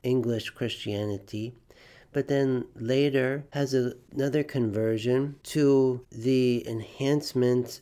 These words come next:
of the Anglican faith, part of the Oxford movement, that was all about returning to the Church of England, Catholic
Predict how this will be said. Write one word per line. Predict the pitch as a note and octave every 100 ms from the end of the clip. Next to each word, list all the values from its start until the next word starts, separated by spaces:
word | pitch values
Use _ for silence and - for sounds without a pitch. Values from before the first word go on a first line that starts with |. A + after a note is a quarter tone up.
| _
of | A#2 A#2 A#2 G#2+ - - - -
the | C3 B2 -
Anglican | B2 C3+ C#3+ C#3 A#2
faith, | G2+ - G2 G#2 B2 - - -
part | C#3+ C#3
of | B2
the | A#2 A2+
Oxford | A#2 A#2+ - - A#2+ G#2+
movement, | G#2+ G#2 G2+ G2+ A2 C#3 - - - _
that | B2 A#2+ A2+ -
was | B2 B2 B2
all | A#2+ B2 B2+
about | A#2+ A#2+ A#2+ A#2+ A#2+ - - - _
returning | A#2+ A#2 - C#3+ F3+ F3+ A#2+ A2 A2 -
to | - A#2+
the | A2+
Church | - A#2+ A#2
of | A#2 G#2+
England, | A2 G#2+ G#2+ A2 A#2 D3+ - - _ _ _
Catholic | - D3 D#3 D#3+ C#3 B2 A#2+ -